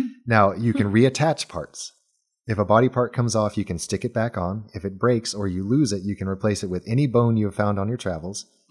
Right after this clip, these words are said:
Speaker 2: You can have one non-bone replacement at a time that must be of appropriate size and shape. A barrel for a chest, a tree branch for a leg, et cetera.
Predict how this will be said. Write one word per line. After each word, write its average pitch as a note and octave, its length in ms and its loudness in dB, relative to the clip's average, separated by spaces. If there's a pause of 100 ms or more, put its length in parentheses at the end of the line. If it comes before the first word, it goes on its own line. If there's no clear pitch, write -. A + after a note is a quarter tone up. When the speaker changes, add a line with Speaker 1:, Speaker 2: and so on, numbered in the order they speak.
(140)
Speaker 2:
You A2+ 120 2
can A#2+ 140 4
have A2+ 220 6
one A#2 520 4
non-bone B2+ 560 2
replacement G#2 800 -2 (520)
at G2+ 140 -2
a G2+ 40 -2
time F2 440 -2
that F2 160 -6
must G#2+ 240 -2
be G#2+ 100 2
of F#2 80 0
appropriate G2+ 460 -2
size F#2+ 320 -2
and E2+ 100 -8
shape. F2 260 -4
A E2 60 -10
barrel F#2+ 300 -2
for E2+ 160 -10
a D#2 60 -10
chest, C#3 360 0
a F#2 40 -10
tree A2+ 200 0
branch G#2 320 0
for G2+ 160 -4
a F#2 60 -2
leg, G#2 280 0
et F2+ 120 -8
cetera. E2+ 340 -6